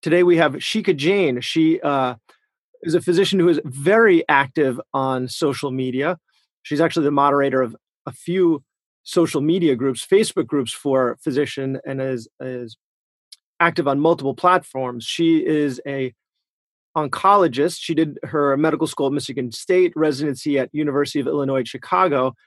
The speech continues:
and fellowship at Loyola, and is now an attending at Northwestern. And as the story goes,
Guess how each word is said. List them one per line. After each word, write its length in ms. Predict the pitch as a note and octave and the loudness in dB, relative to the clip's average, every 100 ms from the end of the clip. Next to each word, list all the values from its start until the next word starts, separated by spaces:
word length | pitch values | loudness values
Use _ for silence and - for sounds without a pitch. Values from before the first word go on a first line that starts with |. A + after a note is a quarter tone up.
| _ - | _ -8
and 220 | C#3 - | -6 -2
fellowship 420 | D#3 D3+ - - | 0 0 -2 -4
at 120 | C#3+ | -4
Loyola, 480 | C#3+ F3+ G#3+ F#3 D3+ | 0 2 4 2 2
and 160 | D3+ C#3 | 0 -4
is 100 | D3+ | -2
now 240 | D3+ E3+ | 0 0
an 120 | - | 0
attending 520 | C3+ - - E3 D3+ | -4 -4 -2 0 0
at 140 | D3 C#3+ | -2 -2
Northwestern. 760 | C#3+ - D3 D#3 - - A2 A2+ _ _ _ - _ _ _ _ | -4 -2 -2 -2 -2 -10 -12 -16 _ _ _ -20 _ _ _ _
And 380 | D3 C#3+ C#3+ C#3+ | -6 -4 -2 -2
as 260 | D#3+ F3 D#3 | 0 2 0
the 80 | D3+ | -4
story 480 | - G3 G3 F3 C#3+ | 0 4 6 4 4
goes, 640 | E3+ G3 C3+ C3+ C#3 | 4 4 4 2 0